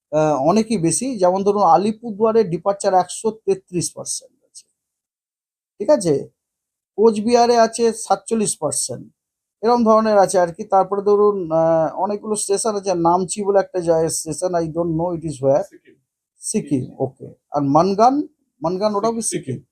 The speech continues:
Speaker 1: ওখানে আপনার সেভেন্টি টু, সেভেন্টি নাইন পার্সেন্ট, আহ, আপনার ইয়ে রয়েছে আর কি, ডিপারচার আছে। আর আপনি যদি সাবডিভিশনাল রেইনফল, হ্যাঁ, সাবডিভিশনাল রেইনফল যদি আমি ধরি, মানে গ্যাঞ্জেটিক ওয়েস্ট বেঙ্গলটাকে আমরা একটা মেটিওরোলজিক্যাল সাবডিভিশন ধরি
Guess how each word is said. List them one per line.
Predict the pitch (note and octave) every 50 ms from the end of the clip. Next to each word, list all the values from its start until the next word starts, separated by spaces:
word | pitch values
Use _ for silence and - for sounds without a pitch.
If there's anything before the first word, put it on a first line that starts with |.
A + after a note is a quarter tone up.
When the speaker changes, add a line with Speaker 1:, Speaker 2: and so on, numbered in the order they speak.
| _ _ _ _ _
Speaker 1:
ওখানে | D#3 D#3+ F#3+ G3+ G#3
আপনার | G#3+ G#3 G3+ G#3 G#3+ G#3
সেভেন্টি | - - G3+ G3 G#3+ G#3 G#3+ G#3+ A3+
টু, | G3+ - - A3 G#3+ G#3
সেভেন্টি | G#3 - G3 F#3+ G3 F3+ F#3 F#3
নাইন | F#3 F#3 F#3 F3+
পার্সেন্ট, | - F#3 F3 F3 - F#3 E3+ D#3+ D3 - - D3
আহ, | D3+ D3+ D3+ D3 D3 C#3+ C#3+ C#3 C3 - _ _ _ _ _ _ _ _ -
আপনার | D3 C3 B2+ D#3 D3 C#3+ C#3 C3+
ইয়ে | C3 C3+ D3 C3
রয়েছে | C3 C3 B2+ B2+ - B2
আর | B2+
কি, | B2 - _ _ - _ _ _ _ _ _ _ _ _ _ _ _ _ _ _ _
ডিপারচার | - E3 D#3+ F#3 D#3+ - - D3+ C3
আছে। | B2+ B2 - - B2 B2 - _ _ _ _ _ _ _ _ _ _ -
আর | B2 B2+ B2+ C3 C3 C3 - _ _ _
আপনি | - C3+ - - G3+
যদি | G3 G#3 G3+ G#3+ G#3
সাবডিভিশনাল | - - - - G3+ G#3 G#3 G3+ G#3 G#3+ C4+ D4+ D4+ - D#4 D4+ D4 C#4 A#3+
রেইনফল, | G3+ G3+ F#3 D3+ C#3+ D#3+
হ্যাঁ, | E3 D3+ B2 F#2+ - - - _ _ _ _ _ _
সাবডিভিশনাল | _ - F#3+ G3 F#3+ G3+ G#3 C#4 D4 C#4+ - C4+ B3 A#3 G#3+
রেইনফল | F#3+ F#3+ F3+ E3 - F3 D#3
যদি | C#3+ D3+ C#3+ D3
আমি | C#3 C#3 C3
ধরি, | D3+ F3+ C#4 E4+
মানে | G#4 G#4 _ _ _ _ - G3 F#3+
গ্যাঞ্জেটিক | D#3+ F#3 F#3 G3+ G#3 A#3 A#3 A#3+ B3+ G#3+
ওয়েস্ট | A#3 A#3 A3 G#3
বেঙ্গলটাকে | A3+ A#3+ B3 B3 A3+ B3 B3+ B3+
আমরা | A#3 A3 A3+ A3+
একটা | A3+ - - B3
মেটিওরোলজিক্যাল | A3 G3+ F#3+ E3 G#3+ A3 A3 A3 A3 G#3 G#3 A#3 A3
সাবডিভিশন | G#3 - - F#3 E3+ E3 F#3+ A3 G#3 - F#3 F3 D3+
ধরি | C#3 C#3 C3+